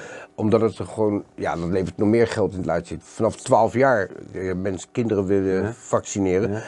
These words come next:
Speaker 1: Als je dat vanaf begin af aan door die domheid die jij zegt laat gebeuren, en het is een hellend vlak en we gaan nou ook de kinderen en misschien de baby's ooit vaccineren met, eh, tegen
Speaker 2: Ja.
Speaker 1: corona,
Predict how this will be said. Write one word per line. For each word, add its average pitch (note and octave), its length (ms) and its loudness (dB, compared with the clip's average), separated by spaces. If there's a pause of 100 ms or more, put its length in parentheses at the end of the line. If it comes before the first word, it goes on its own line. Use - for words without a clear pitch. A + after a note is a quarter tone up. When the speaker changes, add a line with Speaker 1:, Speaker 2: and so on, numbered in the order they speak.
(320)
Speaker 1:
Als G#2+ 260 0
je A#2 80 2
dat B2 240 4
vanaf A2+ 280 -2
begin C3+ 280 2
af D3 140 2
aan A2+ 140 2
door A2+ 160 2
die A2 120 0
domheid B2 320 4
die A2+ 80 -2
jij A#2 180 4
zegt - 400 -6
laat A2 260 2
gebeuren, A#2+ 540 4 (500)
en A2 180 -2
het A2+ 120 -2
is A2+ 100 -2
een G#2+ 60 -6
hellend A#2 320 2
vlak C3+ 240 2
en A2+ 80 -2
we A2+ 80 0
gaan C3 160 2
nou A2+ 120 4
ook A2 100 -2
de - 60 -14
kinderen C3+ 360 2
en A2+ 60 4
misschien G#2+ 240 -2
de G#2 60 0
baby's C#3+ 400 4
ooit - 440 -4
vaccineren G2+ 840 -2
met, - 260 -2
eh, G2 80 -2
tegen F#2 300 0
Speaker 2:
Ja. F2+ 60 -4
Speaker 1:
corona, F#2+ 320 2